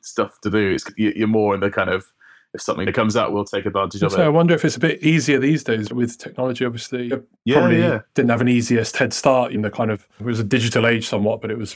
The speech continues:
Speaker 2: pretty much hard to find those types
Speaker 1: Yeah.
Speaker 2: of opportunities, wasn't it? And hard to
Speaker 1: Right.
Speaker 2: reach out to a venue or something. You gotta call them up directly and beg. But yeah,
Speaker 1: Yeah,
Speaker 2: now
Speaker 1: and
Speaker 2: it's,
Speaker 1: who's
Speaker 2: it's
Speaker 1: calling
Speaker 2: gotta be
Speaker 1: anyone
Speaker 2: much easier.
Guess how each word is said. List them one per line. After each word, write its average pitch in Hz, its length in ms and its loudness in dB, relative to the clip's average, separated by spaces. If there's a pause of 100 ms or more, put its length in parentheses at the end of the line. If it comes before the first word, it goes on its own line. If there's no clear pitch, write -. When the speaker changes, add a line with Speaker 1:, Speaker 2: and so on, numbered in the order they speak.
Speaker 2:
pretty 107 240 -4
much - 500 -6 (360)
hard 113 360 2
to 113 80 -6
find 110 300 0
those 107 140 -2
types - 240 0
Speaker 1:
Yeah. 120 60 -2
Speaker 2:
of 117 40 -10
opportunities, 117 580 -4
wasn't 120 220 2
it? 117 120 -2
And 113 220 -4
hard 131 260 4
to 110 80 2 (180)
Speaker 1:
Right. 160 120 -2
Speaker 2:
reach 143 240 4
out 135 140 2
to 131 120 4
a 113 60 2
venue 117 460 2
or 107 120 0
something. 113 420 -4
You 117 80 -6
gotta 113 160 -2
call 120 160 2
them 113 120 2
up 120 120 -2
directly 117 360 0
and 104 140 -10 (220)
beg. 123 240 -2 (240)
But 107 160 -2
yeah, 107 160 -4 (180)
Speaker 1:
Yeah, 107 240 0
Speaker 2:
now 113 140 0
Speaker 1:
and 117 100 0
Speaker 2:
it's, 156 40 2
Speaker 1:
who's 143 100 -2
Speaker 2:
it's - 80 -4
Speaker 1:
calling 113 260 2
Speaker 2:
gotta 113 120 6
be 110 40 0
Speaker 1:
anyone 113 140 4
Speaker 2:
much 113 160 -2
easier. 101 340 -4